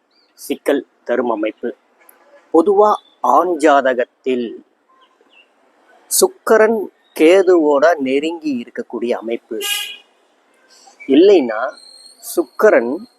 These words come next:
கேதுவின் நட்சத்திரமான அஸ்வினி, மகம், மூலம் இந்த நட்சத்திரங்கள்ல இருக்கிற அமைப்புல இருந்தா அவங்களுக்கு கலத்தரம் சார்ந்த ஒரு திருப்தியற்ற நிலை கட்டாயம் இருக்கும்.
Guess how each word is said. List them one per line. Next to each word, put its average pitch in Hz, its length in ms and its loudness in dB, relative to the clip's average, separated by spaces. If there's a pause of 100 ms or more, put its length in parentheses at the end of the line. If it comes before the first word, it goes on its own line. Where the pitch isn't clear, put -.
(240)
கேதுவின் 202 400 2
நட்சத்திரமான 143 720 -8
அஸ்வினி, 156 680 -4
மகம், 123 400 -2
மூலம் 123 280 0 (680)
இந்த 175 280 0
நட்சத்திரங்கள்ல 127 720 -2
இருக்கிற 123 440 -4
அமைப்புல 107 640 -16 (120)
இருந்தா 113 600 -2 (560)
அவங்களுக்கு 151 1040 -2 (960)
கலத்தரம் 180 640 0
சார்ந்த 131 800 -4 (340)
ஒரு 131 260 -2
திருப்தியற்ற - 680 0
நிலை 120 440 -4 (720)
கட்டாயம் 135 520 0
இருக்கும். 107 340 -10